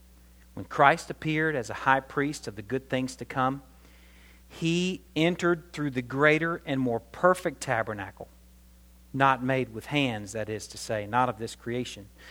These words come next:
and not through the blood of goats and calves, but through his own blood. He entered the holy place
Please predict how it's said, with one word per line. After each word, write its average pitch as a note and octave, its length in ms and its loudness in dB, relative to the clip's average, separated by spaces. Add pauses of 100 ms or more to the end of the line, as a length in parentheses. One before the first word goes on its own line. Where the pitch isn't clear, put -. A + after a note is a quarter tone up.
(100)
and C#3 80 2
not E3 200 8
through F3+ 100 0
the D#3 80 2
blood D3 300 8
of A#2+ 140 -4
goats D#3+ 440 4
and C3+ 140 -4
calves, C#3+ 460 6
but B2+ 300 -6
through D#3 540 2
his C#3+ 580 2 (120)
own C#3 460 0 (540)
blood. A2+ 460 2 (720)
He B2 240 -6
entered A2+ 240 -4
the A2 80 -4
holy D#3+ 300 2
place - 540 -10